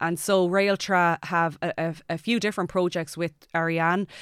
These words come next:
Um, they make the video telemetry system, so the video, the cameras that go on the rocket and actually, f-, you know, take that footage, you know, that footage that we all can watch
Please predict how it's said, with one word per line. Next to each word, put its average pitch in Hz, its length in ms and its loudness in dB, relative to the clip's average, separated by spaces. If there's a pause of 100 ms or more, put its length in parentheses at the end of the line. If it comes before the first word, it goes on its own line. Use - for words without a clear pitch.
(240)
Um, 170 440 2
they 170 140 0
make 175 260 -2
the 170 100 -4
video 180 600 2
telemetry 190 640 0
system, 185 460 -2
so 180 160 -4
the 170 140 -2
video, 175 480 0
the 165 100 -6
cameras 180 560 -2
that 165 160 -8
go 170 400 0
on 180 220 2
the 170 80 -4
rocket 165 440 -2
and 160 140 -6
actually, 160 420 -6 (400)
f-, - 260 -20
you 190 140 0
know, 165 160 0
take - 400 0
that 185 220 -2
footage, 185 560 -4
you 170 60 0
know, 170 120 -2
that 170 180 -6
footage - 500 -4
that 156 120 -2
we 175 160 -2
all 175 220 0
can 165 200 -8
watch - 480 -4